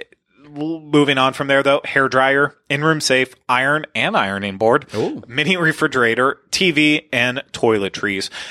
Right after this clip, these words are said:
Speaker 1: And then, of course, uh, the kicker with all of this is that the room is actually all running off of the smart tablet that is placed inside your room, your iPad that's in there. Uh, that will control stuff like the room lights, your T V, the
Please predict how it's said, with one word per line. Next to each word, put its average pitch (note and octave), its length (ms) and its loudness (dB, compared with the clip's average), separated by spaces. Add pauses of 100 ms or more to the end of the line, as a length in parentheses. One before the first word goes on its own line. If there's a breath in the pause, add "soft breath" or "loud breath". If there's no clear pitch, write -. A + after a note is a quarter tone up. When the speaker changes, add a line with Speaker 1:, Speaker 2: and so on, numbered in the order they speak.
(120 loud breath)
Speaker 1:
And A#2+ 180 0
then, A#2+ 200 0
of A#2+ 280 -4
course, C3+ 540 2
uh, G#2+ 480 0
the A2+ 320 0
kicker C3+ 320 0
with A#2 160 0
all A2+ 160 4
of G#2 120 -4
this A2+ 200 0
is - 240 -6
that G#2+ 340 -2
the G#2+ 180 -4
room C#3+ 380 0 (120)
is G#2+ 340 -2 (340 loud breath)
actually A#2+ 720 -2
all G#2+ 360 2
running A2 400 0
off G#2+ 340 -2
of G#2+ 100 -8
the G#2 80 -8
smart B2+ 360 0
tablet A2 420 -2
that G2+ 100 -6
is F#2 120 -10
placed A#2+ 320 0
inside G2+ 360 -2
your F#2+ 140 0
room, A#2 380 0
your F#2+ 220 0
iPad A2 500 -2
that's A2+ 180 -4
in A2+ 140 -2
there. A2+ 260 2 (300 loud breath)
Uh, G#2+ 120 2
that A2+ 220 0
will A2 140 -4
control A2 420 -4
stuff - 260 -4
like G2 180 -6
the G2 60 -12
room B2+ 280 0
lights, B2 340 2 (300 loud breath)
your G#2 200 0
T D3 360 0
V, B2 480 2
the G#2+ 340 -10